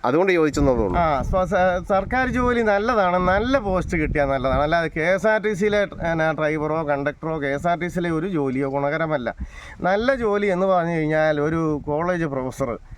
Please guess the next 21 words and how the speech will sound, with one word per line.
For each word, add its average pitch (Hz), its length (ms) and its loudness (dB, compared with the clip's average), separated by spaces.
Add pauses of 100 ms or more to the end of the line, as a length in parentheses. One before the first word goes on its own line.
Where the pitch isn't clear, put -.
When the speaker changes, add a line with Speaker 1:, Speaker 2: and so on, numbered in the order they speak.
(340)
Speaker 2:
കോളേജ് 165 340 0
ലെക്ചറർ, 127 540 -4 (360)
അങ്ങനെയൊക്കെ 214 540 0
ഉള്ള, 160 460 2 (180)
ആ, 143 400 0
നല്ല 196 500 0
ജോലിയാണേൽ, 131 680 -2
ഏ, 170 800 -4
സർക്കാർ 139 340 0
ജോലി 127 220 -2
നല്ലതാണ്. 107 440 -2
അല്ലാതെ 160 460 0
ഈ 151 220 -2 (340)
താഴേക്കിടയിലുള്ള 180 1080 0
ജോലിക്ക് 160 560 -2
പോയാൽ 156 560 0
നമ്മൾ 160 380 0
ഒരുപാട് 160 680 0
പേരെ 131 400 -2
നമ്പേണ്ട 139 440 -2
വരും, 165 400 -2